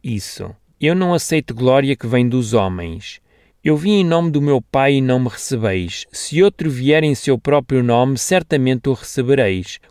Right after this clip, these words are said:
Como podeis crer, vós que aceitais glória uns dos outros, e contudo não procurais a glória que vem do Deus único?" Pare no que Jesus diz àquela classe de chefes religiosos.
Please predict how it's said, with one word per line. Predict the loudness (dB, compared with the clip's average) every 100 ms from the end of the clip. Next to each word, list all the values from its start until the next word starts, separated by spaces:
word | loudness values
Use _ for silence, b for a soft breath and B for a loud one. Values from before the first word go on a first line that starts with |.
| b
Como | 0 0
podeis | 0 0 2 0 -2
crer, | -2 2 4 2 -2 -12
vós | -6 2 2 2
que | 0 0
aceitais | 0 0 -2 0 2 2
glória | 0 2 4 4 2
uns | 2 0
dos | -2 0
outros, | 2 2 2 -8 -10 -10
e | -8
contudo | 0 2 2 0 -2 0 -2 0
não | 2 2
procurais | 2 0 2 2 2 4
a | 2
glória | 2 4 4 2
que | -2
vem | 0 2 2
do | 2
Deus | 2 2 2
único?" | 0 0 0 -2 -8 -10 -10 -14 _ _
Pare | 0 2
no | 2 0
que | -2 -4
Jesus | -2 0 0 -2
diz | -2 -2 0
àquela | 0 2 0 0
classe | 0 0 0 -4
de | -6
chefes | 0 0 0 -8
religiosos. | -4 -4 -2 0 0 0 -6 -14